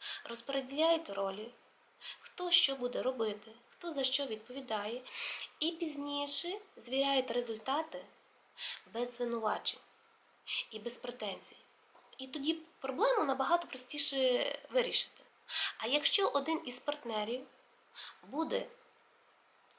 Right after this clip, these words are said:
уникати, замовчувати, а пізніше ставити перед фактом, і той, хто опиняється перед фактом,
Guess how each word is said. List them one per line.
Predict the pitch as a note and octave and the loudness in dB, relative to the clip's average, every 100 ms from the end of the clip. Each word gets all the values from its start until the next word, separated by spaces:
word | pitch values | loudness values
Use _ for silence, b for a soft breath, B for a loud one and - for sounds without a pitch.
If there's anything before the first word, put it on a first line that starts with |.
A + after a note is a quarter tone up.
| - _ | -18 _
уникати, | C#4 C4+ D4 A#3 G3+ - B3 C#4 - - - | -2 0 2 2 2 0 -10 -12 -20 -20 -10
замовчувати, | G#3 C#4 B3+ A3 G3+ - A3+ A#3 - D#4 - _ _ _ _ - B B | 2 2 4 0 0 -2 -4 -8 -10 -14 -16 _ _ _ _ -6 B B
а | - | 2
пізніше | - C#4+ C#4+ F4 D#4+ A#3+ | 2 0 0 2 2 2
ставити | - C#4 C#4 B3 - | 2 4 4 2 -2
перед | - B3+ | -4 -6
фактом, | - - F#3+ - - C4 - _ B B B | -6 -6 -6 -6 -10 -12 -14 _ B B B
і | A#3 | -4
той, | A3+ E4+ | 0 -2
хто | - C#4 | 0 0
опиняється | B3 B3 B3+ C4+ A#3 G#3+ G3+ | 2 0 -2 2 2 0 -4
перед | - G3+ | -4 -6
фактом, | - D4 F#4 - G#3+ | -2 0 0 -4 -10